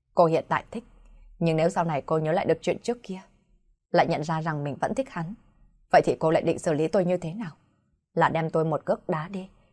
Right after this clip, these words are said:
rồi kèm theo một tờ đơn ly hôn có phải hay không hả? Trước kia, trước kia thật sự nghiêm trọng như vậy sao?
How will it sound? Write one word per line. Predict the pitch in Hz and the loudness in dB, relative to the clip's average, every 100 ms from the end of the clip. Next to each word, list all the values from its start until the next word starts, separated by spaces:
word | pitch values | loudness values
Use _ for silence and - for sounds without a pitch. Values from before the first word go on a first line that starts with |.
| _ | _
rồi | - 175 | 4 4
kèm | 160 147 | 4 -2
theo | 147 170 | -2 0
một | 165 | 0
tờ | - | 2
đơn | 147 160 170 | 0 2 0
ly | |
hôn | 170 175 170 | 0 -2 -2
có | 226 | -2
phải | 226 | -2
hay | 156 185 | -6 -8
không | - 190 | -8 -10
hả? | 196 156 _ _ _ _ _ _ - _ - | -10 -14 _ _ _ _ _ _ -20 _ 0
Trước | 277 254 | 2 2
kia, | 240 220 - _ _ _ _ - | -2 -2 -8 _ _ _ _ -8
trước | - 285 | -2 0
kia | 254 | 0
thật | 233 196 | 0 0
sự | - | 0
nghiêm | 233 240 | -2 -4
trọng | 226 240 226 | -4 -4 -4
như | |
vậy | 233 233 226 | -4 -8 -8
sao? | 226 | -14